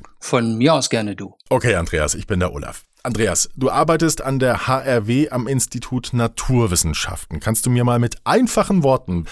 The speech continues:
Speaker 2: und kurz erklären, was ist dein Lehrgebiet, was bringst du deinen Studierenden bei?
Speaker 1: Ja, mein Lehrgebiet ist Mathematik und in der Regel unterrichte ich Ingenieure,
Speaker 2: Mhm.
Speaker 1: die natürlich in ihrer Ausbildung Mathematik brauchen.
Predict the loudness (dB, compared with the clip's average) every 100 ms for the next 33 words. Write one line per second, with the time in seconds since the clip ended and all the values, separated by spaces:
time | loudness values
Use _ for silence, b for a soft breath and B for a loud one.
0 | B -4 -2 0 0 2 0 2 0 0
1 | -4 -4 0 0 0 0 0 0 2 2
2 | 2 0 -2 -2 0 0 0 -2 -2 -2
3 | -2 0 -2 -4 -4 0 0 0 -2 -4
4 | -8 -14 B B B B 2 4 4 4
5 | 4 2 -2 -2 0 0 0 -2 0 -2
6 | -2 -10 -14 -4 0 0 0 0 0 2
7 | 2 2 2 0 -4 -4 -6 -4 -6 -4
8 | -4 -2 -2 0 0 0 -2 -4 B B
9 | 0 0 0 -2 -2 2 2 4 0 -2
10 | -6 -2 2 2 2 0 0 0 0 0
11 | 0 0 -4 -4 -6 -4 -6 -6 -8 -6
12 | 0 0 0 -4